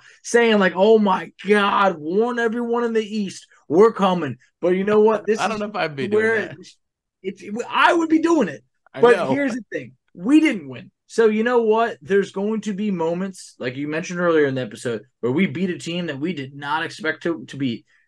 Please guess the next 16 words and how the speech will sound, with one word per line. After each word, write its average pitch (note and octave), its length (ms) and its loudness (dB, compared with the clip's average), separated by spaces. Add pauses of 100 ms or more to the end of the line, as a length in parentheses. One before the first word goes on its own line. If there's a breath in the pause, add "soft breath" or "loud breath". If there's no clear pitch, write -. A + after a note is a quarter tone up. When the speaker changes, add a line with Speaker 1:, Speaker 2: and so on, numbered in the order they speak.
(180)
Speaker 1:
There A2+ 160 -8
will B2 260 0
be D3 160 2
times D#3 460 -2
that D3 120 0
we D3 120 -4
lose D3+ 360 -4
to E3 120 -6
a D#3 40 -6
team D#3+ 300 -10
that D#3+ 140 -6
we E3 180 -8
did D#3 300 2
expect - 440 -6
to A#2 60 -10
beat. A2 320 -12